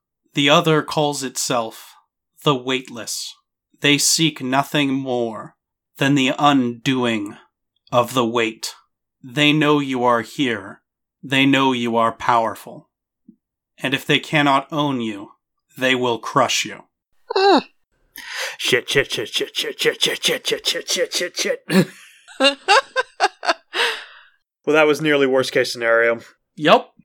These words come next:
Speaker 3: Well, ladies, I think, uh, we have, uh, we have a name for our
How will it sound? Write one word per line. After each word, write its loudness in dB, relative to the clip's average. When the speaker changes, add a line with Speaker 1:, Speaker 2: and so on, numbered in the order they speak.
Speaker 3:
Well, 6
ladies, 2
I 4
think, -4
uh, 6
we -4
have, 2
uh, 0
we 2
have 8
a -2
name 2
for 0
our 6